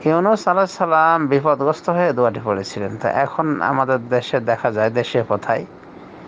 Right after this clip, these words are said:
যে যার বিপদ, সে মোল্লা এনে, মোল্লা মুন্সি এনে তাদেরকে দিয়ে এই দোয়া পড়াচ্ছে, আর সে নিজে ঘুরে বেড়াচ্ছে,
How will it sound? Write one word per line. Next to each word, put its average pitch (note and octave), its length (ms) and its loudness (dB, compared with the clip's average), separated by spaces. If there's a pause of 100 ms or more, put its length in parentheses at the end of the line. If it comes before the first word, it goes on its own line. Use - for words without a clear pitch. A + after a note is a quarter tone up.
(400)
যে B2 140 2
যার C#3+ 300 2
বিপদ, D#3 420 0
সে D#3 380 2
মোল্লা D3 420 2
এনে, E3 380 0 (1600)
মোল্লা D3 260 2
মুন্সি D#3 360 0
এনে D#3 380 2
তাদেরকে D3 480 0
দিয়ে D3 420 4
এই B2+ 60 4
দোয়া A#2 280 2
পড়াচ্ছে, G#2+ 440 0 (160)
আর A#2 180 0
সে C3 260 -2
নিজে C3 300 0
ঘুরে A#2 240 2
বেড়াচ্ছে, G#2+ 400 -2